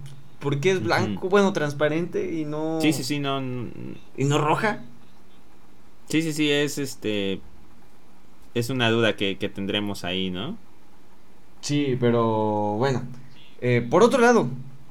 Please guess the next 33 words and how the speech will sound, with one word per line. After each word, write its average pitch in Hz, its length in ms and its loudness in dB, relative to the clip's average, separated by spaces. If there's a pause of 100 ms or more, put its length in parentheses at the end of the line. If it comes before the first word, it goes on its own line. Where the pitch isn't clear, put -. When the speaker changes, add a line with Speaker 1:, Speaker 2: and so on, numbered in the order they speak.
(160)
Speaker 1:
y 143 140 6
recordando 135 380 6
lo 147 100 4
que 123 100 2
decíamos 160 400 2
el 123 80 4
episodio 120 300 0
pasado, 156 440 2 (920)
pues 113 140 -2
sí, 110 280 -2 (100)
efectivamente 127 680 -2
es 131 80 -2
el 117 100 0
adiós 107 340 0
de 104 80 -4
Talos, 170 540 0 (100)
pues, - 140 -10 (220)
de 117 80 2
hecho, 104 500 0 (440)
pues 135 180 0
Fury, 320 420 6 (100)
Fury 202 260 4
manda 196 300 4
a - 20 -2
Gaia 180 380 0
con 135 220 0
su 127 340 -2 (160)
ex 131 320 0
esposa, 156 580 0 (640)
quien, 117 280 2
pues, 131 200 -2
le 175 100 2
puede 226 480 2